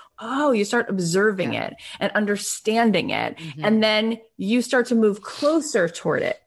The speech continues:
Speaker 1: And you're, you're exactly right. Once you start to show somebody the how,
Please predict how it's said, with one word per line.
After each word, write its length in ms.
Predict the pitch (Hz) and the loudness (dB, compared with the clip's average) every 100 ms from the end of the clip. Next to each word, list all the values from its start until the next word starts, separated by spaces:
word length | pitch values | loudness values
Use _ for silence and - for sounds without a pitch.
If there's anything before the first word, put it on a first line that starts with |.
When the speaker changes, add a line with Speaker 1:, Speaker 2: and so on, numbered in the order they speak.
| - - - | -20 -14 -2
Speaker 1:
And 200 | 220 233 | 2 6
you're, 240 | 240 233 - | 6 4 0
you're 200 | 233 226 | 2 2
exactly 440 | 202 262 277 277 | 2 0 0 -2
right. 300 | 269 269 - 180 | 0 2 0 -2
Once 440 | 196 254 381 - | 0 0 -2 0
you 120 | 240 | 0
start 320 | 233 254 233 | 2 2 0
to 100 | 226 | -2
show 260 | 214 - 226 | -4 0 2
somebody 420 | 226 220 202 185 | 2 2 2 2
the 100 | 156 | 0
how, 680 | 160 - - 160 - 196 - | -2 -2 0 2 0 -2 -4